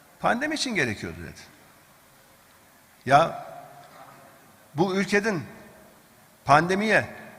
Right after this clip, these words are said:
bir Mart iki bin yirmide girdiğini bilmiyor mu insanlar? Tarih bir, bir Ocak iki bin on dokuz.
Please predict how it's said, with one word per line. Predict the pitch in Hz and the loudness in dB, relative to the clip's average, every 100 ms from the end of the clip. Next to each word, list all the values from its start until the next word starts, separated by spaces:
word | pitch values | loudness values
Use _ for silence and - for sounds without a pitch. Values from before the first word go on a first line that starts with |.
| - - - - 156 | -20 -20 -20 -6 0
bir | 254 233 | 0 2
Mart | 190 202 202 156 | 6 6 4 -2
iki | - 185 | -4 -2
bin | 208 180 | -2 -2
yirmide | 165 185 190 202 208 | -2 -2 0 0 0
girdiğini | 151 156 180 180 196 175 117 - - - | 0 -2 -2 0 0 0 -2 -8 -10 0
bilmiyor | 190 269 226 | 2 2 0
mu | 143 | 0
insanlar? | 131 127 127 120 - - - - - - - - - _ - - - - _ _ - | -2 -4 -4 -8 -12 -20 -20 -20 -20 -20 -20 -20 -20 _ -20 -20 -20 -20 _ _ 6
Tarih | 160 170 254 247 190 | 10 12 10 4 2
bir, | 247 254 240 175 | 2 2 -2 2
bir | 254 254 | 2 4
Ocak | 208 233 - | 4 6 4
iki | 196 208 | 0 -2
bin | 214 | 4
on | 254 269 | 6 6
dokuz. | 156 - - | 0 -4 -12